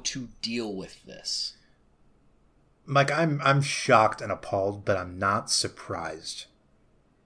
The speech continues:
Speaker 2: And,
Speaker 1: Okay.
Speaker 2: and you know I'm not surprised. Let's, let's talk about the fact that this isn't a cycle. You can, we can take them at their word. I, I don't want to, but we can. Do you remember, uh,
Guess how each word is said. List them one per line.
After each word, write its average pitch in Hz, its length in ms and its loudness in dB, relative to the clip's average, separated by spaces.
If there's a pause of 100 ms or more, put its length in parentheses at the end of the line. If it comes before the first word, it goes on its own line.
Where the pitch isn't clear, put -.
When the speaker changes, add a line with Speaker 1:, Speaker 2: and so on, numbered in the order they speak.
(340)
Speaker 2:
And, 101 160 -4
Speaker 1:
Okay. 110 180 -4
Speaker 2:
and 113 120 -2
you 120 80 0
know 147 160 6
I'm 143 100 6
not 117 200 4
surprised. 92 540 -4
Let's, 120 360 0
let's - 180 -4
talk 135 260 4
about 107 360 6
the 107 60 -4
fact 104 260 2
that 101 100 -6
this 98 180 0
isn't 101 320 -4
a - 40 -2
cycle. 85 520 -8 (580)
You 156 200 0
can, 208 300 -8
we 196 100 4
can 185 160 2
take 170 220 6
them 135 120 4
at 113 100 0
their 104 120 2
word. 95 260 0
I, 101 240 -2
I 110 40 4
don't 107 180 2
want 95 220 -4
to, 92 160 -6
but 98 120 -4
we 113 100 -2
can. 87 360 -8 (440)
Do 127 80 -4
you 160 60 10
remember, 185 480 8
uh, 107 580 8